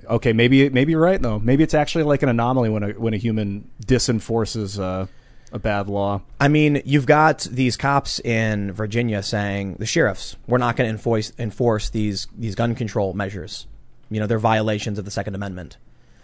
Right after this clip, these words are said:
Speaker 2: And they started setting up these sanctuary jurisdictions.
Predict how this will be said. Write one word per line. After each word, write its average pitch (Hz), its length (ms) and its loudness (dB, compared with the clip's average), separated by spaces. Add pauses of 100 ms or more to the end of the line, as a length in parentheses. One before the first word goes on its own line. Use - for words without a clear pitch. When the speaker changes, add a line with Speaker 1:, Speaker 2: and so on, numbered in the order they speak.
(300)
Speaker 2:
And 110 460 2
they 113 220 -2
started 117 240 0
setting 117 180 0
up 110 100 -4
these 107 140 -4
sanctuary 110 720 -2
jurisdictions. 98 840 -8